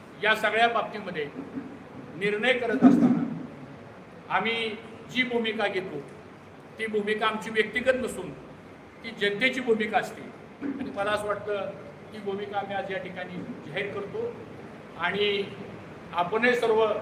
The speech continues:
पत्रकार, मीडियावाले गेले महिना दीड महिना सातत्यानं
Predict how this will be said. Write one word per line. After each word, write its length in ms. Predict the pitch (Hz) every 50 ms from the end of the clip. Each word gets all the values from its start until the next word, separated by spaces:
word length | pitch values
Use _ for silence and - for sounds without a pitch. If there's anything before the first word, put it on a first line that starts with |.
| - - - - - -
पत्रकार, 640 | 185 180 196 202 208 202 202 202 202 196 196 202 202 - 185
मीडियावाले 520 | 185 190 196 202 196 190 185 180 180 180 - - - - - - - - - - - - - - - - - - - - - - - - - -
गेले 480 | 185 196 208 214 220 214 208 208 208 -
महिना 280 | 196 202 208 220 226 226
दीड 220 | 226 226 220 220
महिना 300 | 220 220 214 220 220 214 208 208 - - - -
सातत्यानं 800 | 202 190 - - 233 226 220 226 226 220 202 180 - - -